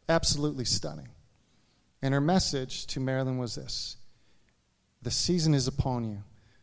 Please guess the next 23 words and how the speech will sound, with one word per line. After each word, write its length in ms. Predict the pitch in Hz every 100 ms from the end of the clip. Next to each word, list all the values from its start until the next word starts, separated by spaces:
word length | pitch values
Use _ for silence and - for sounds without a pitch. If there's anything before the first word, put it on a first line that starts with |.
| _ _
to 160 | - 123
walk 400 | 117 127 139 147
in 180 | 113
new 140 | 113 123
things. 600 | - 143 135 113 - - - - - _ _ _ _
You're 140 | 127
about 340 | 127 139 170 185
to 120 | 180
walk 460 | 131 123 131 - - - - -
with 200 | 131 110
new 260 | 120 135 156
shoes 720 | - - 165 147 - - - - - _ -
that 140 | - 135
are 20 |
gonna 160 | 143 139
guide 440 | 139 151 175 160
you 100 | 170
and 160 | 151 147
lead 240 | 156 147
you 120 | 123
into 160 | 123 120
something 500 | - 151 139 127 117
new, 240 | 131 190